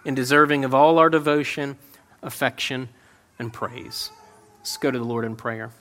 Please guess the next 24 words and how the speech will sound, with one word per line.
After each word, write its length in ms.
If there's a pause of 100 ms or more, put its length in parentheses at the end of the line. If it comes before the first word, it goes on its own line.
(720)
Heavenly 300
Father, 320
we 140
thank 340
you 100
for 120
this 200
time 360
that 100
we've 200
had 260
together. 440 (1000)
Lord, 260
we 140
thank 460
you 260 (1000)
for 120
the 60
gospel. 540
We 140
thank 320
you, 140
Lord, 460
that, 300